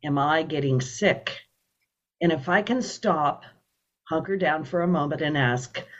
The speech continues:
'What do I need right now?' I hear, use your hands to cradle your face. Then breathe in on a count of three and out on a count of five,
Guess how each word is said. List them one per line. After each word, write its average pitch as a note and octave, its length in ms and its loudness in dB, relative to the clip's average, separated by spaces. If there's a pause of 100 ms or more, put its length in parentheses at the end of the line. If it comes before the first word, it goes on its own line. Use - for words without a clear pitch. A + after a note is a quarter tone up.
(360)
'What F#3 300 2
do F#3+ 180 0
I F#3+ 140 0
need D3 360 -2
right D3+ 360 0
now?' B2+ 560 0 (680)
I D#3+ 200 0
hear, C3+ 680 -2 (560)
use C3+ 320 2
your D#3+ 120 -2
hands B2+ 420 0
to - 100 -6
cradle B2 320 0
your B2 140 0
face. D#3 560 -2 (880)
Then C#3+ 600 0 (220)
breathe F3+ 520 0
in F3+ 300 0 (100)
on D3+ 140 -2
a C3+ 100 2
count E3 320 -2
of F#3 160 2
three C#3+ 460 0
and D#3 260 -2 (100)
out F3+ 400 0 (140)
on C#3 120 0
a C3+ 100 4
count E3 340 2
of - 140 -6
five, B2+ 600 0